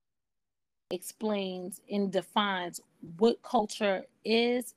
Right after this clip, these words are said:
and how it's determined. And according to their study, culture is determined specifically by events or situations that are interpreted by the individual.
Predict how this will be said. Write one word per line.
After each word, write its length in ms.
and 160
how 260
it's 120
determined. 640
And 140
according 420
to 140
their 220
study, 600
culture 420
is 120
determined 680
specifically 920
by 280
events 500
or 40
situations 840
that 260
are 180
interpreted 640
by 220
the 120
individual. 440